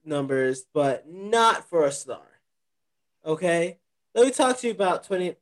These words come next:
twenty twenty into the twenty twenty-one playoffs, Logan.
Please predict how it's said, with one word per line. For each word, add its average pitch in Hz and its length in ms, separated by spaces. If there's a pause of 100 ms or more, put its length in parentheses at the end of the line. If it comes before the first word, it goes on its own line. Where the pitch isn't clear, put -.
(160)
twenty 139 280
twenty 117 540
into 139 240
the 127 80
twenty 131 300
twenty-one 127 340
playoffs, 104 520 (100)
Logan. 110 260